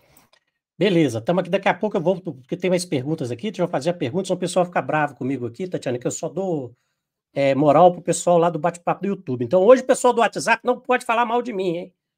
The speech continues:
Olha aqui, eu tô direto, e o pessoal do YouTube, pelo amor de Deus, espera só um minutinho, não fala mal de mim, não, por favor, que eu tomo pancada de todo lado aqui, pera aí.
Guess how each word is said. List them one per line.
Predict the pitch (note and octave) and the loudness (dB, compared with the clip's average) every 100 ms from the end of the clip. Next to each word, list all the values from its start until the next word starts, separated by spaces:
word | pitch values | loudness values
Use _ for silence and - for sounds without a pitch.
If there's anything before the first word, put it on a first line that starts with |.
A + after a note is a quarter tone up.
| _ _ | _ _
Olha | F3 G#3+ | -2 0
aqui, | - | 0
eu | D#3+ | -2
tô | G#3 | -2
direto, | F#3 B3 A3+ - | 0 4 4 2
e | |
o | F#3 | -2
pessoal | F#3+ - G#3+ | -4 -6 -4
do | |
YouTube, | F#3+ - G#3+ F#3 | -6 -6 -8 -4
pelo | F#3 | -4
amor | F3 F#3 | -4 -8
de | |
Deus, | C#3+ E3 G3 - _ | -6 -6 -8 -20 _
espera | - F#3 F#3+ | -6 -2 -2
só | C#4 | -4
um | |
minutinho, | A#3 D#3 A#2+ A2 _ _ - | -4 -6 -10 -16 _ _ -14
não | |
fala | - A3 G#3 | -6 -4 0
mal | F#3+ | -2
de | D3 | 0
mim, | C#3+ | -4
não, | A#2+ A2+ _ _ _ _ | -4 -8 _ _ _ _
por | A#3+ | -6
favor, | - D#3+ A#2+ A#2+ A#2 _ - | 0 0 0 -6 -8 _ -10
que | |
eu | F#3 | -4
tomo | A3+ A3+ | -4 2
pancada | G3 E3+ G#3 F#3+ | 2 4 4 2
de | E3 | 0
todo | - A#3+ G3+ | 0 2 4
lado | E3 D3+ C3 | 4 2 0
aqui, | - C3 | -10 -6
pera | F3+ G3 | -4 -2
aí. | B2 | -4